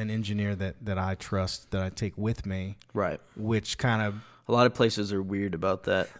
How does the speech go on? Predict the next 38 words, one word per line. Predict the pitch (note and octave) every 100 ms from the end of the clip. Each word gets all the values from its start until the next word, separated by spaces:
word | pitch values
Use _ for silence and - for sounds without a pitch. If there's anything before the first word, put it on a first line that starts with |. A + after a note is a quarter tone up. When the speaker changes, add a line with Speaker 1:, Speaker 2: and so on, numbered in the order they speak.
| -
Speaker 1:
They | C#3
are, | C#3+ C#3+ B2 A2+
and | A#2+ A#2+
I | A#2+
have | B2+ A#2+
to, | A#2+
you |
have | C3+ C3
to |
make | B2 B2
sure | - C#3+ B2
that | A2
they're | A2+ A2
not | A2+ G#2+ F2+
beforehand. | G2+ A2+ G#2+ G2+ F#2+ F#2+ G2 A#2
Speaker 2:
Yeah. | F#2
Speaker 1:
You | F2+ F#2+
know, | F#2 F2+
but | F#2+ F#2
you | B2+
can | - C3 A#2
usually | G#2+ F#2+ F2+
talk | - F3
Speaker 2:
Yeah. | F#2 F#2
Speaker 1:
them | F#2
into | A2
Speaker 2:
I, | C3+
Speaker 1:
it. | G2
Speaker 2:
and, | D#3 E3
like, | D#3+ - - - _ -
I, | A2+ - - _ G2
I | G#2 F#2+ - - -
kinda | - D3+
get | F#2+ G#2+
it, | A2+ - -
<laughs> | -
you | C3 - A#2
know. | B2